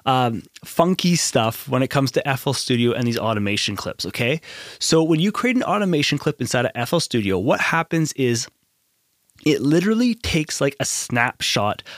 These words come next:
of that automation clip at that moment in time. And so what that means is that it literally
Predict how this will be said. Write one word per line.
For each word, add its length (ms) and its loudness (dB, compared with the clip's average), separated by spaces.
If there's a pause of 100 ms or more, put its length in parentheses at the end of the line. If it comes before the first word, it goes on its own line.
(180)
of 320 0
that 180 0
automation 540 0
clip 260 -6 (180)
at 160 -6
that 240 0
moment 400 -2
in 160 -4
time. 580 -4 (640)
And 120 0
so 120 0
what 220 2
that 220 2
means 540 2
is 220 2
that 280 0 (300)
it 160 2
literally 720 4